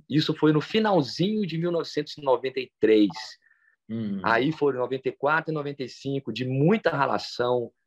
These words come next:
Speaker 1: boteco, festa de faculdade, galpões.
Speaker 2: Sim, mas os shows lotados, sempre.
Speaker 1: Não, começou, começou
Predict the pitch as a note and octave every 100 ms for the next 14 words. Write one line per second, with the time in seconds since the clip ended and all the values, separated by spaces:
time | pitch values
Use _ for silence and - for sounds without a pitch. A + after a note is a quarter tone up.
0 | _ F#3 E3+ _ - C3 B2 - A2+ G#2+
1 | _ _ - E3+ C#3+ C3+ - C3 G#2+ F#2
2 | A2 A2 G2+ F#2 G2 _ _ _ _ -
3 | D#3+ C3+ - A#3 F3 A#2+ G3 G3+ B3 G#3+
4 | - C4 A#3+ C#4+ D4 D4 A3+ A3 G3 B2
5 | A#2 - - - _ _ _ _ - -
6 | F3+ G3 B2 B2 A2 G#2+ - _ _ _
7 | _ G#3+ E3 - G3 G#3 - F3+ B4+ -
8 | _ _ _ - G4+ F#3+ - F#4+